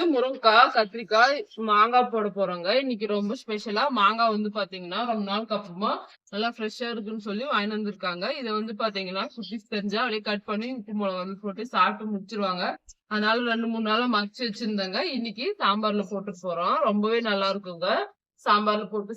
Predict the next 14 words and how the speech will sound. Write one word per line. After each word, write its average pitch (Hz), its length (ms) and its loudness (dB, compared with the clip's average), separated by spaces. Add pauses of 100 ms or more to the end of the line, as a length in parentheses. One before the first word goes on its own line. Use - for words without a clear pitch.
செஞ்சோம் 196 360 -2
அப்படின்னா. 165 360 -6 (2750)
முருங்கைக்காய் 247 460 -2
பாருங்க 196 260 -2 (240)
எந்த 240 240 0
அளவுக்கு 240 300 -6
ஃப்ரெஷ்ஷா 240 420 -4
இருக்குன்னு 233 340 -6
சொல்லி 208 240 -2 (220)
காலையில 220 420 4
தான் 311 180 0
பாத்தீங்கன்னா 214 380 -2 (140)
போய் 247 220 -2
ஃப்ரெஷ்ஷா 240 340 -4